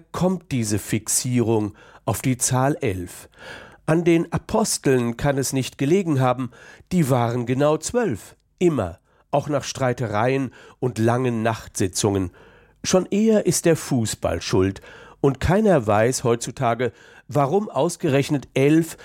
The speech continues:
durchtrainierte Menschen hinter dem Ball herlaufen. Es wird zwar in Fußballkreisen gemunkelt, dass es ursprünglich dreizehn waren,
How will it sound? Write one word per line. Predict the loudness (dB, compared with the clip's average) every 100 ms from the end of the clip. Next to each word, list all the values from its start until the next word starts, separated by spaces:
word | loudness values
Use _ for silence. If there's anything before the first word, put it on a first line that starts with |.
| -20 _
durchtrainierte | 2 2 2 -2 0 2 2 2 0
Menschen | 2 0 0 -4 -2 -2 -4 -12
hinter | -2 0 2
dem | 2 0 -2
Ball | -2 -2 -2
herlaufen. | -4 -6 -6 -6 -8 -8 -12 -14 -16 -16 -16 _ _ -4
Es | 2
wird | 2 2
zwar | 0 -4 0 2 0
in | 0 -2 -2
Fußballkreisen | -4 -6 0 0 2 0 2 2 0 -2
gemunkelt, | -2 0 0 2 2 0 -4 -20 -20 -20 -4
dass | 0 0
es | 0
ursprünglich | 0 0 0 0 0 -2 -2
dreizehn | 0 0 0 0 0 0
waren, | 0 2 0 -4